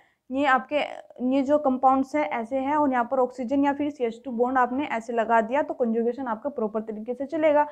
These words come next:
क्योंकि हिंडेंस जो है आपकी कम हो चुकी है यहाँ पर। तो ऐसे क्या करते हैं, हम कंपाउंड्स को स्टेबल बना देते हैं।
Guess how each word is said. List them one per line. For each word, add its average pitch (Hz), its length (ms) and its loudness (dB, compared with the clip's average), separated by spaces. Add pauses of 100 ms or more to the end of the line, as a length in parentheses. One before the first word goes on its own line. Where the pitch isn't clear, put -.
(240)
क्योंकि 262 240 -4
हिंडेंस 262 480 0
जो 254 120 4
है 226 60 4
आपकी 220 380 2 (420)
कम 302 140 -4 (100)
हो 285 400 0
चुकी 214 300 -8
है 185 140 -4
यहाँ 175 200 -6
पर। 185 200 -10 (560)
तो 311 60 -2
ऐसे 254 300 6
क्या 320 180 4
करते 233 320 0
हैं, 262 60 2
हम 339 100 2
कंपाउंड्स 226 560 -4
को 392 200 -6 (160)
स्टेबल 214 420 -4 (400)
बना 208 220 -6
देते 185 280 -8
हैं। 175 260 -14